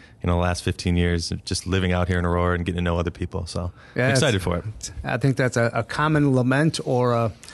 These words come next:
Speaker 2: a source of pride <laughs> in, in Aurora area, that's for
Speaker 1: Oh, yeah.
Speaker 2: sure. So, um, I think as Anna was sharing earlier, uh, this is our week we celebrate, uh, the,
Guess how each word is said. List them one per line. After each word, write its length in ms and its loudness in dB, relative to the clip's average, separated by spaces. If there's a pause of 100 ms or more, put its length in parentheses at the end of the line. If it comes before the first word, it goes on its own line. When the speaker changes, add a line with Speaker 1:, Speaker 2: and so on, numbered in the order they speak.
(320)
Speaker 2:
a 560 -10
source 380 2
of 80 2
pride 380 2
<laughs> 20 6
in, 380 4
in 220 6
Aurora 460 4
area, 320 4
that's 120 2
for 100 0
Speaker 1:
Oh, 40 4
yeah. 100 2
Speaker 2:
sure. 280 2 (920)
So, 500 4
um, 440 4
I 140 2
think 300 0
as 360 2
Anna 280 4
was 180 2
sharing 300 4
earlier, 520 4
uh, 440 2 (720)
this 260 0
is 120 2
our 100 2
week 240 0
we 80 2
celebrate, 720 0
uh, 340 -2 (240)
the, 200 -2